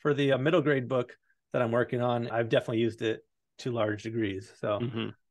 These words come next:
Speaker 1: definitely a time saver in that regard. And I'd also say, like, like, my point to this guy who was criticizing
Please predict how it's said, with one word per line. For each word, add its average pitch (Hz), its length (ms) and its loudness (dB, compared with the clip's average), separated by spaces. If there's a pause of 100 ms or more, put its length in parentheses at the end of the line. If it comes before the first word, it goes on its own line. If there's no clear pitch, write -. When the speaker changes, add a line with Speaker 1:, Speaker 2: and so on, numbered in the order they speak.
Speaker 1:
definitely 117 300 -2
a - 20 -4
time 107 200 -2
saver 107 320 -4
in 104 120 -4
that 107 160 -4
regard. 110 380 -4
And 147 120 0
I'd 175 80 4
also 190 220 4
say, 156 180 2
like, 135 180 2
like, 147 140 0
my 147 140 2
point - 260 0
to - 80 -10
this 127 180 -6
guy 120 300 0
who 117 120 -2
was 107 140 -2
criticizing 110 760 -4